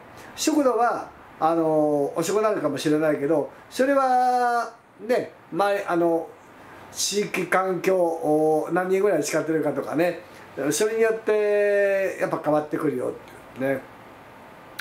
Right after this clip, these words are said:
トラフィックによって変動があるよ。お、保証するものではありませんよっていう。これは、あの、どこでも同じことなんだよね。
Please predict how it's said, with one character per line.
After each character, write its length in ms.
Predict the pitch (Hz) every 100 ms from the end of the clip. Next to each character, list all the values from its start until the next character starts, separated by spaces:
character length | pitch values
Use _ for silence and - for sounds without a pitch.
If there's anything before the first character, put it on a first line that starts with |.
| -
ト 100 | -
ラ 80 | 170
フ 60 | 165
ィ 100 | 160
ッ 20 |
ク 100 | 160
に 80 | 160
よ 100 | 160
っ 80 | 160
て 340 | 233 226 - - -
変 180 | 147 147
動 140 | 147
が 100 | 143
あ 60 | 139
る 80 | 123
よ。 180 | 131 123 - - -
お、 120 | 107 120
保 120 | 147
証 180 | 139 151
す 120 | -
る 80 | 156
も 80 | 147
の 60 |
で 60 | 127
は 80 | 120
あ 40 |
り 60 | 151
ま 120 | 185
せ 120 | 190
ん 40 |
よ 120 | 185 202
っ 20 |
て 140 | -
い 20 |
う。 40 | 123 - - -
こ 80 | 220
れ 80 | 285
は、 80 | 269
あ 20 |
の、 160 | 254
ど 100 | 247
こ 100 | 285
で 100 | 262
も 440 | 226 135 117 - - - -
同 200 | 170 208
じ 500 | 170 208 202 202 190
こ 100 | 180
と 100 | 185
な 120 | 175 123
ん 80 |
だ 60 | -
よ 80 | -
ね。 220 | 135 135